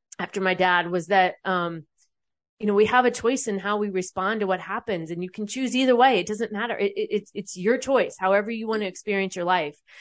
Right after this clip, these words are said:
But for me personally, I chose expansion. I chose to use that, that terrible thing as a, as, uh, almost like an, like a, it opened me up, like it, it, it broke me open.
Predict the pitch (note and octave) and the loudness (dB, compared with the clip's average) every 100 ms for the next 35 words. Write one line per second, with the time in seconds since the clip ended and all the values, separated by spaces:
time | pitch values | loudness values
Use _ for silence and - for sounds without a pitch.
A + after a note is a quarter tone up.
0 | - F#3+ F#3+ A3 A#3+ A#3+ A3+ A3+ F#3+ F3 | -8 -6 0 0 2 0 0 -2 -2 -2
1 | G3+ A3 G3 F#3 - G3+ G#3+ G#3 F#3 - | -2 0 -2 -4 -6 -2 -2 -2 -6 -4
2 | F3 - G3+ F#3+ - E3+ F#3 G3 F#3+ E3+ | -6 -4 -2 -2 -6 -8 -6 -2 0 0
3 | D#3+ - _ _ - C3 - B3 B3+ B3+ | -2 -14 _ _ -10 -10 -4 2 4 4
4 | G#3+ A3+ A#3 G#3 E3+ F#3+ F3+ F3+ E3 F3+ | 2 0 -4 -4 -6 -2 -2 -4 -8 -6
5 | F3 E3+ E3+ _ _ _ _ _ _ _ | -4 -6 -10 _ _ _ _ _ _ _
6 | _ _ - G#3+ E3 - - - - - | _ _ 0 0 0 -8 -12 -12 -20 -2
7 | A3 B3+ A#3+ A3 G3+ F3+ - - - - | 2 2 4 2 2 0 -6 -12 -8 0
8 | G3 G3 F3 - G3 F#3+ G#3+ A3 A#3 G3 | 0 0 -2 -2 -2 4 4 4 0 0
9 | E3+ G#3 G3+ F3 - - F#3+ F3+ - F#3+ | 2 2 2 -2 -4 -4 -4 -4 -4 -4
10 | F#3 - F#3+ G#3 A3 G3 E3+ A#3+ - - | -4 -2 0 2 0 0 2 0 -2 -10
11 | E3+ | -12